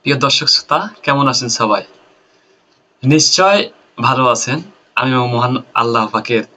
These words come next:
অশেষ মেহেরবানিতে ভালো আছি। দীর্ঘদিন যাবৎ আমার আর্টিফিশিয়াল ইনসেমিনেশন অফিসিয়াল এই চ্যানেলে ভিডিও আপলোড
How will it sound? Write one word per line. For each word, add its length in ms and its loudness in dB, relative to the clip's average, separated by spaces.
অশেষ 300 -4
মেহেরবানিতে 640 -4
ভালো 200 0
আছি। 260 -2
দীর্ঘদিন 500 4
যাবৎ 420 2
আমার 220 0
আর্টিফিশিয়াল 800 0
ইনসেমিনেশন 760 0
অফিসিয়াল 480 -2
এই 200 2
চ্যানেলে 360 -6
ভিডিও 320 -2
আপলোড 320 -6